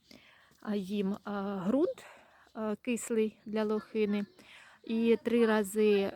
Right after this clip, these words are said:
на рік, е, даю сірку для підкислювання. От, плюс, е, н-, ну, в мене тут траншея вирита,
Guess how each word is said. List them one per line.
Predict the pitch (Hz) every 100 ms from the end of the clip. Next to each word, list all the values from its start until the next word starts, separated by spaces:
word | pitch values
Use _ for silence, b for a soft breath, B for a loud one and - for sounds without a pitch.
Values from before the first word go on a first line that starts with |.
| 202
на | 196 208
рік, | 208 202 - 202
е, | 190 185 185
даю | 180 196 196 196 185 180
сірку | - - 226 277 - - 311
для | 269 269
підкислювання. | 262 254 - 254 240 - 233 233 220 226 226 - B B B -
От, | 208 196
плюс, | 226 233 - -
е, | 202 196
н-, | 190 196 190 190
ну, | 208
в |
мене | 190 202 196
тут | 190 202 - - -
траншея | 202 196 - 208 202 226 262
вирита, | 311 311 311 311